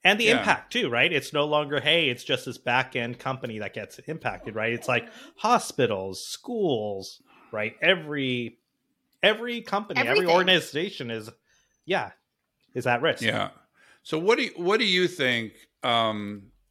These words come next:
Speaker 2: it, it, it, you know, looking out there from a security, I know from a backup perspective, um, what do you think from a security perspective, what do you think are the things that most people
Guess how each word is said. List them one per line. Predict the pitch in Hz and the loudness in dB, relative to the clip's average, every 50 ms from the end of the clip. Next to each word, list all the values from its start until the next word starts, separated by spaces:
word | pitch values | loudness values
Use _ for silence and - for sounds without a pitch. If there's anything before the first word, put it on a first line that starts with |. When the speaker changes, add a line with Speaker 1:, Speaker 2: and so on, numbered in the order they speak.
| _ _ - | _ _ -12
Speaker 2:
it, | 120 - - - | -12 -12 -8 -8
it, | 131 117 - - _ _ _ _ _ _ _ - | -8 -8 -8 -12 _ _ _ _ _ _ _ -16
it, | - - - _ | -16 -16 -14 _
you | - 139 127 | -2 0 0
know, | 113 101 101 107 - - - | 0 0 -2 -4 -6 -10 -6
looking | 131 139 165 165 - 160 139 139 | -2 0 0 0 0 0 2 2
out | 131 131 123 - | 2 2 0 0
there | 113 117 113 110 110 110 110 107 - - - - - - - - - - - - _ _ _ _ _ _ _ _ _ | 0 0 2 2 2 0 0 -2 -6 -16 -20 -20 -20 -20 -20 -20 -20 -20 -20 -20 _ _ _ _ _ _ _ _ _
from | - - 151 147 147 | -2 0 0 0 0
a | |
security, | 131 - 143 135 - - 185 196 208 208 180 - - | -2 -4 -6 -6 -4 -2 0 2 2 0 -2 -2 0
I | 143 180 214 | 4 4 4
know | 233 220 196 | 4 4 0
from | 170 - 165 147 139 | 0 0 0 0 0
a | 127 | 0
backup | 107 131 131 139 135 - - 117 107 | 2 4 4 4 4 4 0 -2 -2
perspective, | - 120 107 - - - 110 107 104 - - 104 98 95 92 90 - - - - - - - - - - - | -4 -6 -6 -6 -2 -2 -2 -2 -2 -2 -2 0 0 0 -4 -6 -10 -14 -16 -16 -16 -18 -18 -20 -18 -10 -4
um, | 123 113 113 113 113 110 110 107 107 107 | 0 2 4 4 4 2 0 -2 -4 -6
what | 110 120 135 160 170 | -6 -2 0 2 2
do | 170 | 2
you | 147 135 143 151 147 | 0 0 0 0 0
think | 143 - 123 113 107 101 | 0 0 0 0 0 -2
from | 104 - 123 110 104 | -4 -6 -6 -4 -4
a | 98 | -6
security | - - 117 - - - - 170 170 165 143 120 | -8 -8 -12 -12 -10 -4 0 0 2 2 0 -2
perspective, | - - 101 - - - - 101 98 - - - 98 95 95 92 85 - - _ _ | -6 -8 -10 -10 -4 -2 -2 -2 -2 -4 -4 -2 -2 -2 -2 -4 -6 -10 -16 _ _
what | - 131 139 | -8 -6 -4
do | 156 | -2
you | 143 139 | -4 -4
think | 123 - 139 127 123 120 131 | -4 -2 0 0 0 0 -4
are | 107 | -4
the | 107 104 | -4 -4
things | - - - 113 110 107 104 95 95 | -6 -4 -4 -2 -2 -2 -4 -6 -6
that | 127 - - | -8 -8 -6
most | 110 101 101 101 107 104 - - - | -6 -4 -2 -2 -2 -2 -4 -8 -12
people | - 123 110 95 - 107 98 95 92 87 | -8 -8 -8 -6 -6 -4 -4 -2 -4 -4